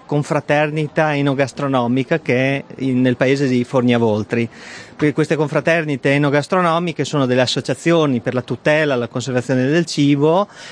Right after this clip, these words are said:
e la cultura del cibo, e questi di Forniavoltri avevano bisogno di un loro prodotto tipico da portare quando c'erano le riunioni in giro per l'Italia, e quindi mi è stato chiesto vari anni fa di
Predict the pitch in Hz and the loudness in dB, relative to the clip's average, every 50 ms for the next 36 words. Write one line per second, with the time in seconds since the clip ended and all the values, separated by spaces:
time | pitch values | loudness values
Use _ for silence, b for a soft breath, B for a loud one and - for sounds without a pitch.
0 | B B - 139 143 139 127 - - 135 127 - - 170 165 156 147 139 139 185 | B B 0 2 2 2 -2 -2 -4 -4 -2 0 2 4 4 4 4 2 2 0
1 | 208 202 - - 135 117 120 123 139 160 180 185 165 151 165 170 - - - - | -2 -2 -2 -2 -2 0 0 2 2 2 2 2 2 0 0 0 -2 -6 -10 -4
2 | - 175 165 - 156 143 127 - 151 156 170 190 190 160 151 151 156 151 - 170 | -2 0 0 0 -2 -2 0 0 0 2 2 2 2 2 2 2 2 2 0 0
3 | 151 147 147 147 143 156 147 139 147 147 156 151 139 139 135 131 131 135 139 127 | 0 2 0 0 0 0 2 2 2 0 0 0 0 0 2 4 4 2 2 0
4 | - 135 127 127 139 131 - 160 - - 131 120 - 151 135 - 151 139 143 143 | 0 -2 0 2 0 0 0 -4 -2 -2 -2 -2 -2 -4 -2 -2 0 0 0 0
5 | - 175 160 143 - 143 135 139 143 147 139 - 139 127 127 - - 143 139 135 | 0 -2 -4 -2 0 0 0 0 0 -2 -2 -2 -2 -2 -2 0 0 2 2 2
6 | 131 131 131 127 127 135 135 131 135 139 139 135 123 123 123 127 120 - 135 123 | 2 2 2 2 2 2 2 2 2 2 2 2 2 2 2 2 0 -2 -4 -4
7 | 123 117 110 120 - 123 120 113 113 117 117 117 120 120 B B B B B B | -4 -6 -6 -4 -2 -2 -2 0 -2 -2 -2 -2 -2 -2 B B B B B B
8 | B B B 202 - - 175 170 196 214 196 160 151 151 151 143 - - 147 - | B B B -4 0 2 2 2 2 2 2 2 0 0 0 0 0 0 0 0
9 | - 127 - - 151 147 143 - - - 120 117 110 117 117 117 135 139 143 131 | 0 -4 0 0 2 2 0 -2 -6 -10 -8 -8 -8 -8 -4 -2 0 0 0 0
10 | 123 120 120 143 170 160 - - 139 139 156 175 196 175 139 139 147 160 165 165 | -2 -2 0 0 -2 -2 -2 0 0 0 2 0 -2 -2 -2 0 2 2 2 0
11 | 160 | -2